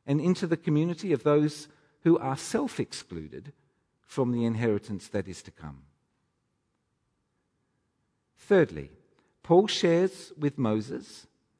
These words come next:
the idea that a radical response is required because it is critical that the people of God do not do these things, even if, perhaps especially if, the people all around us do.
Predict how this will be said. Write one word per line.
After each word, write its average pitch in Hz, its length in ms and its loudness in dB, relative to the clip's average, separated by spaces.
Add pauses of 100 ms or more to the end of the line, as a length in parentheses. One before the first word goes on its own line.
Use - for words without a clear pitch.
(240)
the 127 140 2
idea 135 440 2
that 120 220 2
a 117 60 0
radical 175 540 0
response 147 520 -6
is 131 180 -6
required 120 640 -6 (300)
because 143 300 0
it 127 120 -6
is 127 160 -4
critical - 720 -4 (160)
that 139 160 0
the 110 60 -12
people 143 340 -2
of 120 100 -6
God 123 260 0
do 123 120 -2
not 117 220 -2
do 123 160 -2
these 110 260 -4
things, 101 380 -6
even 175 300 2
if, 156 180 -2
perhaps 196 240 2
especially 175 720 4
if, 117 200 -4 (220)
the 147 80 0
people 139 560 0
all 120 240 2
around 104 300 -4
us - 160 -8
do. 120 340 0